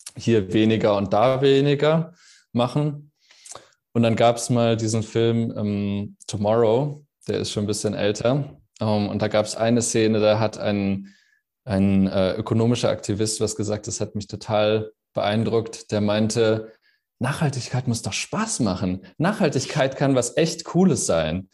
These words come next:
Und das hab ich, das hab ich so mitgenommen, aber wusste auch noch nicht so ganz, was ich damit anfangen kann. Und kann das jetzt aber wieder total mit dem Utopie-Thema beginn-, äh, verbinden,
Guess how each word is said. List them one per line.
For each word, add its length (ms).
Und 140
das 160
hab 120
ich, 320
das 300
hab 80
ich 80
so 100
mitgenommen, 680
aber 220
wusste 280
auch 140
noch 160
nicht 160
so 100
ganz, 320
was 160
ich 100
damit 220
anfangen 640
kann. 380
Und 140
kann 240
das 200
jetzt 380
aber 300
wieder 220
total 460
mit 200
dem 160
Utopie-Thema 720
beginn-, 500
äh, 180
verbinden, 760